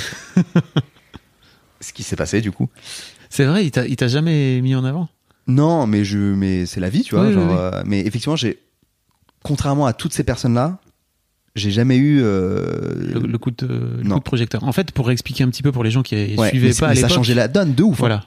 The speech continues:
Speaker 1: c'est tous les, bah, les, les gens que t'as cités, là,
Speaker 2: Ouais.
Speaker 1: ils se sont fait littéralement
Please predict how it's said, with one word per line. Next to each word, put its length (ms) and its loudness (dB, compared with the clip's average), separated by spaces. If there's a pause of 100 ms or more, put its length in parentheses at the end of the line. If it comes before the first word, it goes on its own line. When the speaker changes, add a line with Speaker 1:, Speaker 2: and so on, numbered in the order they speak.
Speaker 1:
c'est 360 -2
tous 260 2
les, 600 2 (380)
bah, 180 -4
les, 160 -6
les 160 -2
gens 140 2
que 60 -6
t'as 100 0
cités, 340 -2
là, 160 2
Speaker 2:
Ouais. 140 2
Speaker 1:
ils 20 0
se 120 0
sont 160 -2
fait 140 -2
littéralement 580 0